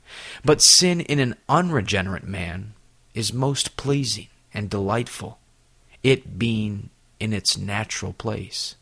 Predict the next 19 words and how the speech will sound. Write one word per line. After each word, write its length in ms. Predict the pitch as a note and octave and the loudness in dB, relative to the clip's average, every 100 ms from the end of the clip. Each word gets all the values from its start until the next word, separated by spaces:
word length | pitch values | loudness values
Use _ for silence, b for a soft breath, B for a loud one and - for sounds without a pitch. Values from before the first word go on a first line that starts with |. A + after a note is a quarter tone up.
| _ _ _ _ _ _ _ _ _ B B B B | _ _ _ _ _ _ _ _ _ B B B B
A 120 | C3+ | 4
godly 420 | B2 D3+ D#3+ B2+ | 6 6 6 4
man 600 | G#2+ G#2 G2 G#2 G#2 - G2 | 4 2 2 0 -4 -10 -6
may 280 | A2+ A#2+ | -2 0
have 500 | G2+ A2+ G#2+ G#2 G2 | 0 0 0 0 -4
many 400 | G#2 A2+ B2+ C3 | -4 -2 0 0
sins, 760 | A2 - B2+ G2+ G2 - - - _ _ _ _ | 2 2 2 -2 -8 -10 -10 -12 _ _ _ _
yet 300 | G#2+ G#2+ G2 | -4 -2 -2
he 180 | A#2+ A2+ | -2 0
has 340 | A2 G#2+ G2 | 2 0 0
not 320 | A2 A2+ A2+ G#2 | 0 0 0 -2
one 460 | G#2+ B2 A#2+ A2 | 0 2 2 0
beloved 840 | - F#2+ A#2 A2+ A#2+ C3 B2+ A#2 - | -4 0 2 4 4 4 0 -6 -4
sin, 540 | - - F#2 F2 G2 _ _ _ _ | -2 -2 -6 -12 -18 _ _ _ _
one 440 | - A#2 B2+ A#2 - | -2 4 4 4 -2
bosom 840 | G#2 F#2+ C#3+ D#3 A#2+ G2+ F#2+ G2+ - | -6 4 6 6 4 0 -2 -10 -4
sin, 580 | - - G2 F#2+ G2 | 0 0 -2 -8 -6
one 400 | G#2+ C3 B2+ A#2 - B B B G#2+ | 0 2 2 0 -6 B B B 4
darling 720 | C3 C3+ E3 D3 F#2+ G2 G2 | 8 8 6 4 0 -4 -10